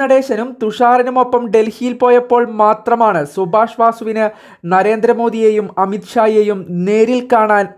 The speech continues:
ഏക അവസരം ലഭിച്ചത്. ആ സ്മരണയ്ക്ക് അദ്ദേഹം ഇന്നും ആ ഫോട്ടോ തൻ്റെ പ്രൊഫൈൽ ചിത്രമായി സൂക്ഷിക്കുന്നുണ്ട്. പാർട്ടി ജനറൽ സെക്രട്ടറി ആയിരിക്കെ താനാണ്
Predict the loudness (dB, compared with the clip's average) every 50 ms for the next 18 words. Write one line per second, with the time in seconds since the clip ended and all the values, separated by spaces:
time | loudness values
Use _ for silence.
0 | 2 4 4 6 4 4 2 0 0 2 0 0 -2 -4 -6 -6 -6 -4 -6 -6
1 | -6 -6 -6 -2 0 0 -2 -2 -4 _ _ _ _ _ _ _ _ 0 0 0
2 | 0 -2 -2 0 2 2 2 2 2 0 2 2 2 2 2 2 0 0 0 2
3 | 0 0 0 -2 -4 -4 -6 -8 -8 -6 -4 -4 -4 -4 -4 -6 -2 0 0 0
4 | 0 0 0 0 2 2 2 0 0 0 0 -2 -4 -6 -4 -6 -6 -4 -4 -6
5 | -6 -2 -2 -4 -4 -4 -6 -6 -4 -2 0 2 2 0 0 -2 -2 -4 -4 -4
6 | -6 -8 -8 -6 -4 -4 -4 -4 -2 0 0 0 0 -4 -12 _ -20 -20 _ _
7 | _ 0 2 2 2 2 0 0 0 0 0 2 2 2 2 2 2 0 0 -2
8 | -2 -2 -2 -2 0 0 2 2 4 2 0 -2 -2 -2 -2 -2 -2 -4 -8 _
9 | -4 -4 -2 -2 -2 -4 -4 -4 -4 -4